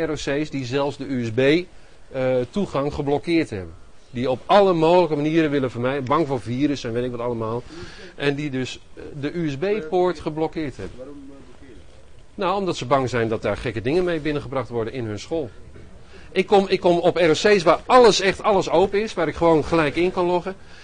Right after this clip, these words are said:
Ik was afgelopen dinsdag, eh, R O C Aventis in, in Apeldoorn. Ik doe mijn notebook aan en ik heb wifi, ik heb verbinding. Ik hoef niks te doen. En ik kom op R O C's waar echt alles door de dienst I C T is dichtgespijkerd.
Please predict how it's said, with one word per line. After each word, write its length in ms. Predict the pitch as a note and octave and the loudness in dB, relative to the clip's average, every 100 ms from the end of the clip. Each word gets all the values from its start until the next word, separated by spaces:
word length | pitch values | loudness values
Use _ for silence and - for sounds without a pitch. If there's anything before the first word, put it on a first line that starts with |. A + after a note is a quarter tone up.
| - | -18
Ik 180 | - D3+ | -8 -2
was 220 | D#3 C#3 | 0 0
afgelopen 440 | E3 - D#3+ C3 A#2+ | -2 0 0 0 4
dinsdag, 500 | F3 D#3+ C#3+ B2 C3+ | 2 4 0 -2 -2
eh, 360 | A#2 A#2+ C3+ | -2 -2 -4
R 20 | |
O 40 | C3+ | -6
C 220 | B2 C3 | -4 -2
Aventis 480 | A2+ C3+ D3 B2+ - | 0 0 -2 -2 -4
in, 300 | B2 A2+ A2+ | -4 -4 -4
in 160 | B2+ B2+ | -4 -4
Apeldoorn. 520 | C#3+ E3+ D3+ D3 D3 | -4 -2 0 0 0
Ik 120 | C#3+ | -4
doe 80 | C3+ | -4
mijn 140 | A#2+ | -2
notebook 340 | C#3 D3+ C#3+ C#3 | 2 2 2 -2
aan 260 | C3 C3 | -4 -4
en 80 | C3 | -4
ik 100 | C3 | -4
heb 220 | C3 A#2+ A#2 C3+ | -4 -6 -14 -6
wifi, 280 | E3+ - | -6 -4
ik 100 | B2+ | -6
heb 120 | C3 - | -6 -8
verbinding. 400 | B2+ D3 C3+ F2+ - - | -4 -2 -2 -6 -12 -18
Ik 80 | - | -10
hoef 140 | D3 B2 | -8 0
niks 220 | E3 - | -2 0
te 100 | D#3+ | -4
doen. 200 | C3 F2+ - - - - | -4 -8 -14 -18 -18 -18
En 140 | - G3 | -6 -4
ik 60 | |
kom 160 | F3 C#3+ | 0 0
op 120 | A#2+ | 0
R 140 | C3 A#2+ | 0 -2
O 20 | |
C's 280 | A2+ C3+ C#3+ | 0 0 2
waar 180 | C#3 - | 0 0
echt 320 | E3 F3 - | -4 -4 -2
alles 320 | E3 F3+ D#3+ | 0 0 -2
door 180 | C#3+ C#3 | -2 -2
de 120 | C#3+ | -2
dienst 280 | C3 C3+ - | -4 -6 -6
I 80 | B2+ | -12
C 160 | B2 | -10
T 40 | - | -6
is 380 | A#2 B2+ C3 A#2 | -6 -6 -10 -8
dichtgespijkerd. 960 | B2+ F3+ - - C#3 - A2+ F#2 E2 | -8 -8 -10 -10 -8 -6 -6 -6 -14